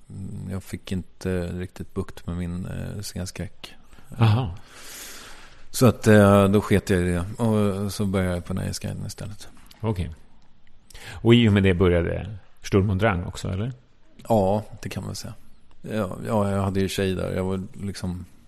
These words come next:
Speaker 1: mm, nitton år och lite brådmogen. S-, satt hemma och drack rödvin med henne, antar jag.
Speaker 2: Mm.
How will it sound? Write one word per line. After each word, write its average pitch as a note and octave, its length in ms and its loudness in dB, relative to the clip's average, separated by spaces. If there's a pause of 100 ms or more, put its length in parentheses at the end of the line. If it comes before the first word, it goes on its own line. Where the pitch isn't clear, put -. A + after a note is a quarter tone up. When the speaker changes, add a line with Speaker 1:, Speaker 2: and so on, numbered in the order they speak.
(300)
Speaker 1:
mm, G2+ 340 -10 (220)
nitton G2 640 -2
år F2+ 200 0
och F2 300 -4
lite F#2+ 220 -6
brådmogen. F2+ 680 -4
S-, - 320 -14
satt - 240 -10
hemma F2+ 260 -6
och G2 120 -6
drack G2+ 340 -10
rödvin F2+ 280 -8
med G2 160 -8
henne, F#2+ 180 -6
antar G2 240 -10 (420)
jag. F#2+ 100 4
Speaker 2:
Mm. F2 160 2